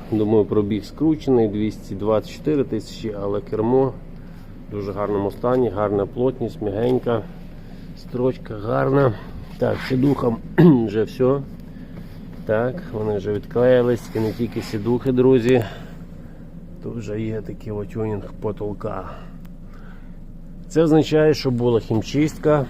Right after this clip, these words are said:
Колись навіть в Німеччині роблять хімчистки, в Європі все. Це ми колись теж робили, сам робив. Так що все це є там. Дивіться. Круть,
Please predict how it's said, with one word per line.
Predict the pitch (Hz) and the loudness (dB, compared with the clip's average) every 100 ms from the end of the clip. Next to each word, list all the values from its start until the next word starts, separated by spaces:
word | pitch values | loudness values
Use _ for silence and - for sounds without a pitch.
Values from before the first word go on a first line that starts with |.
| - - - - - - | -6 -12 -12 -12 -12 -4
Колись | 117 117 120 110 | 0 4 4 4
навіть | 107 101 87 | 4 4 2
в | |
Німеччині | 101 104 110 123 - 123 | 4 6 6 4 4 4
роблять | 117 117 113 - | 6 4 4 0
хімчистки, | 123 117 - 131 120 - 127 | 0 0 2 2 0 -2 0
в | 131 120 | 2 2
Європі | 107 101 113 117 120 | 2 2 2 4 0
все. | 98 123 135 139 - | -2 2 4 4 2
Це | 131 127 | 4 6
ми | 120 117 123 110 - - - - | 8 6 4 0 -8 -14 -14 0
колись | 113 117 123 | 2 4 2
теж | - 123 107 | 2 0 2
робили, | 107 104 120 139 131 127 | 0 2 4 4 4 2
сам | - 117 127 131 | -2 0 4 4
робив. | 127 127 127 120 - - - - - - - - | 6 6 4 2 -4 -12 -10 -12 -12 -12 -12 -10
Так | - 117 | -4 -4
що | - 117 113 - | -2 -2 -2 -4
все | - 127 | -6 -6
це | 120 117 107 - - - | -4 -2 -4 -6 -12 -8
є | 104 113 101 | 0 2 2
там. | 95 92 - - - - - - - - | 0 -6 -10 -14 -14 -14 -14 -14 -14 -8
Дивіться. | 101 98 87 - - - - - - - - | -2 -2 -2 -8 -10 -12 -12 -12 -10 -12 -6
Круть, | 107 107 107 113 113 113 104 98 | 0 4 4 4 4 4 2 0